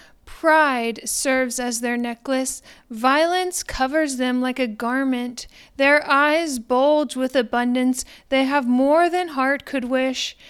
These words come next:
They scoff and speak wickedly concerning oppression. They speak loftily. They set their mouth against the heavens, and their tongue walks through the earth.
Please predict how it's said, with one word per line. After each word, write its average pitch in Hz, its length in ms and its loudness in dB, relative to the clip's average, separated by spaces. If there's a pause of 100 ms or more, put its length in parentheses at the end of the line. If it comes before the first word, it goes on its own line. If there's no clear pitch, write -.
(220)
They 285 160 0
scoff 294 720 0
and 302 180 0
speak - 460 -4
wickedly 262 680 -2
concerning 240 760 -2
oppression. 226 720 -4 (320)
They 247 200 4
speak 302 540 -2
loftily. 226 1300 -2 (400)
They 277 160 6
set 294 380 2
their 330 280 2
mouth 269 400 2
against 247 480 0
the 262 140 0
heavens, 254 460 0
and 262 200 0
their 269 140 4
tongue 302 480 -2
walks 254 480 0
through 240 240 -4
the 247 240 -2
earth. 247 420 -8